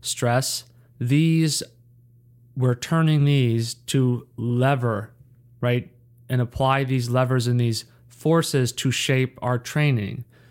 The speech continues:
And the purpose of the training is to create an environment, and we're taking advantage of,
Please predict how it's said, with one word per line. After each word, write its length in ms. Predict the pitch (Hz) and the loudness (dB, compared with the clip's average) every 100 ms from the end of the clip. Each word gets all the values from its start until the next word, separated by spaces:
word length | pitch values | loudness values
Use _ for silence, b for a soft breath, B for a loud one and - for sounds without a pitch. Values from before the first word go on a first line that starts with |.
| b | b
And 160 | 135 131 | 0 0
the 40 | |
purpose 560 | 127 - 175 180 180 - | 0 -2 -2 0 0 0
of 140 | 143 | -2
the 80 | 127 | -2
training 640 | 127 - 127 123 120 117 b b b b b b _ | -2 0 2 2 0 -2 b b b b b b _
is 240 | 160 156 147 | 2 2 2
to 140 | - | -2
create 540 | 147 147 135 123 - - | -4 0 2 0 -2 -6
an 180 | 120 120 | -2 0
environment, 720 | 117 113 120 120 104 104 - | 0 0 0 0 -2 -4 -6
and 160 | - 120 | -4 -2
we're 80 | 120 | 0
taking 460 | - 139 143 127 | 0 -2 0 0
advantage 560 | 123 110 131 160 143 120 | 0 0 0 2 0 0
of, 400 | 113 117 113 | 0 0 -2